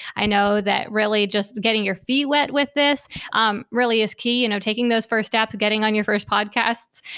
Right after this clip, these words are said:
Something that I think that a lot of people might not realize is that the hard part isn't necessarily getting booked, but the other aspect of this that you need to master is actually becoming a good guest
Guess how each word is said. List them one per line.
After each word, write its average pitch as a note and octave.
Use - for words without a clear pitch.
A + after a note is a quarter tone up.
Something C#4
that D4+
I C4+
think B3+
that A#3+
a A3+
lot C4
of D4
people C#4+
might C#4
not F4
realize E4+
is C4+
that A#3+
the A#3
hard D4+
part C4+
isn't A#3+
necessarily A3+
getting G#3
booked, E4+
but B3+
the B3
other C#4+
aspect B3
of G#3
this A3+
that -
you A3+
need A3
to G3
master A3+
is A3+
actually A#3+
becoming A#3
a A3
good G#3
guest B3